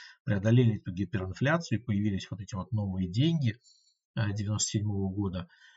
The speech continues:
Вот. А сейчас получается, что рубль отправляется опять в какое-то деревянное состояние, то есть доверие к национальной валюте, оно будет, э, очень низким.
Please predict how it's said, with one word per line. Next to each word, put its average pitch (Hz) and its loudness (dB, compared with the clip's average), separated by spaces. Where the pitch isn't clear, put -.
Вот. 98 0
А 87 0
сейчас 143 4
получается, 107 0
что 101 0
рубль 110 4
отправляется 107 2
опять 95 -2
в - -20
какое-то 98 -2
деревянное 101 2
состояние, 123 2
то 113 -2
есть 98 -4
доверие 117 8
к - -10
национальной 98 -2
валюте, 110 0
оно 107 0
будет, 101 0
э, 101 -2
очень 113 0
низким. 131 2